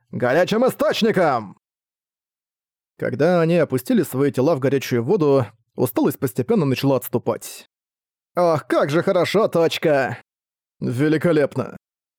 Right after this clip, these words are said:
Пара товарищей охала, наслаждаясь горячей водичкой. Горит сидел напротив,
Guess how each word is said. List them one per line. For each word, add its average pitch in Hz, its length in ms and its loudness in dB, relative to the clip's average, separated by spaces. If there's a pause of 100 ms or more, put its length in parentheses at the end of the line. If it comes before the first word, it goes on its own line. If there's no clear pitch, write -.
(280)
Пара 160 220 0
товарищей 135 600 0
охала, 196 280 0
наслаждаясь 131 580 0
горячей 143 360 -2
водичкой. 123 680 -4 (680)
Горит 127 400 -2
сидел 135 220 -2
напротив, 147 680 -2